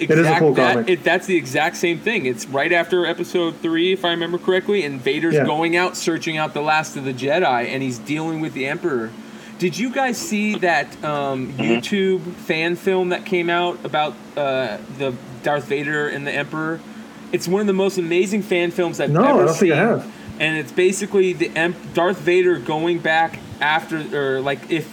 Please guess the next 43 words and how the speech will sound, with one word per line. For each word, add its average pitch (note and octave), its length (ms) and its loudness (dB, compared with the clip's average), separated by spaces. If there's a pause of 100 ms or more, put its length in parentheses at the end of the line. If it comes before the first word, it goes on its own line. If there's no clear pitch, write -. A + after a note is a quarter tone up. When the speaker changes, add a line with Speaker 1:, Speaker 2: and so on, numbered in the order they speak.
Speaker 2:
if D#3+ 280 -2
Darth D3+ 220 0
Vader D3 340 -2
didn't C#3 340 -4
die, B2+ 500 2 (760)
and C#3 280 -2 (360)
the D3 80 0
Speaker 3:
Mm-hmm. C3+ 320 6
Speaker 2:
Emperor D3 240 0
and B2 80 -2
him C#3 500 -2
took D3 240 -4
over, C#3+ 480 2 (160)
you D#3 100 -6
know E3+ 100 -2
what E3+ 100 0
I F3 80 0
mean? F3 300 0 (420)
And, D3 400 -2
uh, C3 420 2 (220)
uh, C3 360 0 (640)
I E3+ 100 -4
can't D4 180 0
remember A#3 240 0
if F#3 100 -4
that's F#3 220 2
what G#3 100 2
it G#3+ 100 0
was G3 280 2
or F3 100 4
if - 100 -6
it C#3+ 120 0
was, B2+ 240 -4 (100)
like, C#3 160 0
that B2 200 -2
time D#3+ 260 -2
period D3+ 400 -2
in D3 100 -4
between, D3 680 -6 (220)
um, A#2+ 500 -2 (440)
Episode C3+ 380 -4
three C3+ 340 -4
and, A#2 120 -4